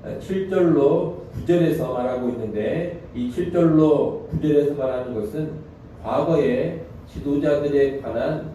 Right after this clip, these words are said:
이야기입니다. 아, 지금 교회는 핍박을 받고 있고, 또, 또 교회 안에 과거의 유대교로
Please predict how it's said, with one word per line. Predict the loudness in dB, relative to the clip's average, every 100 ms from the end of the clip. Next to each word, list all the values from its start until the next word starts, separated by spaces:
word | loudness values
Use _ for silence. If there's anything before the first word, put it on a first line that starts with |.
| -12
이야기입니다. | -4 2 2 2 -2 -4 -6 -8 -12 -14 -18 -18 -18 -20 -18 -10
아, | -6 0
지금 | 2 4 4
교회는 | 4 6 4 2 -2 -6 -10 -12
핍박을 | -14 -2 2 4 4 6 6 4 0
받고 | -6 -2 0
있고, | 2 0 -2 -4 -4 -10 -18 -10
또, | -4 -4 -2
또 | 0 0
교회 | 4 6 6
안에 | 4 0 -4 -8 -12 -16 -16 -10
과거의 | -2 0 2 2 2 0 -2 -8 -14 -10
유대교로 | -4 2 4 4 2 2 0 -2 -8